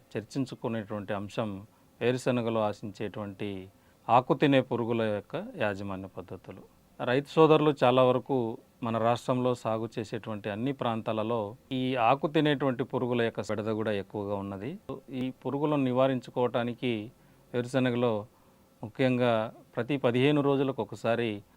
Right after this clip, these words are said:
పురుగు మందుల్ని పిచికారీ చేసి నివారించుకోవటానికి ప్రయత్నం చేయటం జరుగుతుంది. సాధారణంగా ఈ వేరుశనగలు ఆశించేటువంటి ఆకు తినే పురుగులు ఏవైతే ఉన్నాయో, పాత రోజులలో ఎర్రగొంగలి పురుగు అని, ఇంకా కొంతమంది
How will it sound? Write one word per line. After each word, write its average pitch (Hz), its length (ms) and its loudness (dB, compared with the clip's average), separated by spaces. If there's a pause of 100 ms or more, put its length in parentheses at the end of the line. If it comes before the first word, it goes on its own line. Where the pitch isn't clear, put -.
పురుగు 131 200 2
మందుల్ని 131 380 4
పిచికారీ 113 460 -4 (100)
చేసి 110 240 -6
నివారించుకోవటానికి 107 1000 -8
ప్రయత్నం 101 560 -8
చేయటం 104 280 -10
జరుగుతుంది. 90 400 -12 (200)
సాధారణంగా 135 1000 4 (160)
ఈ 127 320 2
వేరుశనగలు 131 600 -2
ఆశించేటువంటి 117 800 -2
ఆకు 110 260 0
తినే 123 240 0
పురుగులు 113 380 -4
ఏవైతే 110 400 -2
ఉన్నాయో, 101 540 -6 (140)
పాత 127 200 2
రోజులలో 135 840 4
ఎర్రగొంగలి 123 480 0
పురుగు 113 340 -4
అని, 113 300 -6 (500)
ఇంకా 120 260 2
కొంతమంది 113 800 -2